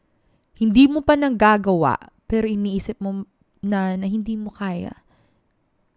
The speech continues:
You are rehearsing failure.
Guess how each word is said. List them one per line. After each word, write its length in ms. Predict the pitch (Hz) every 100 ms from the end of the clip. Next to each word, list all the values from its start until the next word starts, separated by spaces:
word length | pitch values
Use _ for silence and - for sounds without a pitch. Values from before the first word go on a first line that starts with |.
| _ -
You 400 | 190 226 269 -
are 240 | 226 220 208
rehearsing 800 | 202 - 214 214 254 - 202 -
failure. 800 | - 208 233 220 170 - 165